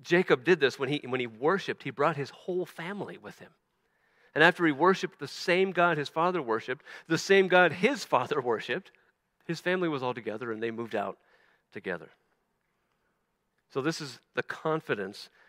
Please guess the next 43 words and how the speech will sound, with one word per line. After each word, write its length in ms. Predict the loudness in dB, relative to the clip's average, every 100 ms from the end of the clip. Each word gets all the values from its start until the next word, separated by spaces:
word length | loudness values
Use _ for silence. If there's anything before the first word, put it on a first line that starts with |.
| _ _
that 100 | -10
we 180 | -10
can 140 | -8 -10
have, 360 | -8 -4 -4 -6
that 120 | -10
we 100 | -10
should 360 | -12 -4 -4
have, 440 | -4 -8 -8 -12 -20 _ _ _ _ _ _
in 120 | -4
the, 140 | -4 -4
the, 120 | -8 -8 _ _
the 80 | -14
presence 560 | -12 -8 -8 -6 -10 -10
of 100 | -6
our 160 | -4
Lord 320 | -4 -8 -8
with 140 | -10 -12
us, 180 | -12 -8
and, 160 | -8 -10 -12
and 80 | -4
that 80 | -4
he's 100 | -4
gonna 220 | -2 -4
bring 300 | -2 -2 -2
us 100 | -4
home, 340 | -6 -6 -2 -2
and 140 | -2
that 80 | -4
he's, 160 | -6 -10
he's 180 | -14
given 320 | -6 -4 -4 -6
us 320 | -8 -12 -18 _ _ _ _ _ _ _ _ _ _ _ _ _ _ _ _ _ _ _ _
all 280 | -4 -4 -4
that 140 | -6
he 80 | -6
has 120 | -8
done, 240 | -12 -14 -10
all 180 | -4 -4
that 100 | -6
he 60 | -12
has 100 | -12
given 240 | -14 -14
us. 100 | -20